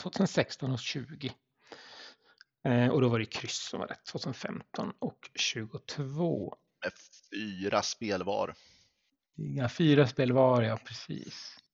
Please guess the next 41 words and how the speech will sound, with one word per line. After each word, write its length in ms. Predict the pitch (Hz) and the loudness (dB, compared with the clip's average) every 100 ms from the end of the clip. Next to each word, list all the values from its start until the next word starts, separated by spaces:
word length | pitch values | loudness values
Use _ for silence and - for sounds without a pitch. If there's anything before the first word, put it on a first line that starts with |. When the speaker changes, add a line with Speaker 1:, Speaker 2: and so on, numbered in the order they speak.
| _ _ _ | _ _ _
Speaker 2:
De 100 | 123 | 4
hade 120 | 135 139 | 4 4
sex 320 | - 190 - | 2 0 -2
spel 240 | - 113 | -2 -2
var 280 | 104 95 95 | 0 0 0
nominerade. 560 | 101 101 104 95 92 120 | 0 -4 -2 -2 -2 -2
Eh, 500 | - _ _ - 104 | -8 _ _ -8 -4
det 640 | 101 98 101 98 117 113 - | -2 -2 -2 -6 -6 -6 -2
året 180 | 269 | 10
Speaker 1:
Mm. 180 | 139 123 | 12 12
Speaker 2:
med 100 | 123 | 8
flest 440 | - 185 - - - | 2 -2 -2 -2 -6
spel 240 | - 117 | -2 -2
nominerade 460 | 107 107 98 92 92 | 0 -2 0 0 -2
var 80 | |
tvåtusen 300 | 98 - - | -10 -10 -12
sjutton, 500 | - - _ 90 120 151 _ _ _ _ | -12 -16 _ -8 -8 -8 _ _ _ _
som 120 | _ - | _ -8
hade 100 | 87 | -8
sju. 180 | - 139 | -8 -8
Men 100 | 208 _ _ - - | -8 _ _ -12 -2
Speaker 1:
Just 120 | 123 | -2
Speaker 2:
det 40 | |
Speaker 1:
det. 40 | 127 | 0
Speaker 2:
var 60 | |
bara 120 | 202 - | -4 -4
tre 300 | - 160 196 | -6 -4 -4
som 140 | - | -4
klarade 380 | - 101 92 - | -2 0 0 -4
topp 220 | - - | -10 -14
femtio. 280 | - 92 131 _ _ _ - - _ _ 101 | -12 -12 -14 _ _ _ -20 -20 _ _ -8
Eh, 100 | 95 92 98 _ - 131 | -6 -6 -8 _ 2 6
Speaker 1:
Mm. 200 | 120 110 | 6 4
Speaker 2:
och, 200 | - - _ _ 117 | -2 -20 _ _ -4
eh, 360 | 110 107 101 85 78 - - - 98 | 0 0 0 -2 -8 -10 -14 -14 -8
nittonhundranittionio 1300 | 123 143 - - 135 131 139 - 147 190 156 135 220 | -6 -6 -10 -4 -2 -2 -4 -4 -4 -2 -4 4 6
hade 160 | 160 | 6
vi 60 | 135 | 4
inte 140 | 123 | -2
med 180 | 156 190 | 2 4
här, 200 | 98 85 | 4 2